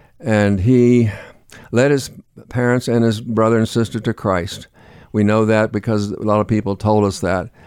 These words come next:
Uh, he also did something that would be incredibly, you'd say, "That's not very smart."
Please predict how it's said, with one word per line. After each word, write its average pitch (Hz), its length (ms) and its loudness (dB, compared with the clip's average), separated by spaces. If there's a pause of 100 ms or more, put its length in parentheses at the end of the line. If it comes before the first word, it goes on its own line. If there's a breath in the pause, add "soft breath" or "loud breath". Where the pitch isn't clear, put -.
(440 loud breath)
Uh, 101 240 0
he 135 560 4
also 147 420 2
did 120 140 2
something 123 340 0
that 113 80 2
would 110 240 0
be 110 200 2
incredibly, 110 720 0
you'd 110 200 0
say, 104 200 0 (140)
"That's 135 280 -4
not 165 180 0
very 120 200 0
smart." 120 480 -2